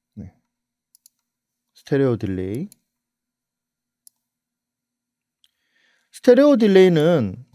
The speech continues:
뭐 간단하게 따지면은 딜레이가 두 개 들어있다. 그리고 요 각각의 딜레이는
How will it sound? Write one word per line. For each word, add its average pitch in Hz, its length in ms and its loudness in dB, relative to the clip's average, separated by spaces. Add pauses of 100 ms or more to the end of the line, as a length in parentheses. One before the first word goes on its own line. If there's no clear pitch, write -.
(540)
뭐 277 220 -6
간단하게 294 520 -2
따지면은 180 1200 -4
딜레이가 202 520 4
두 165 240 -6
개 285 100 0
들어있다. 135 840 -2
그리고 214 520 0 (300)
요 160 240 0 (160)
각각의 151 460 0
딜레이는 131 720 -4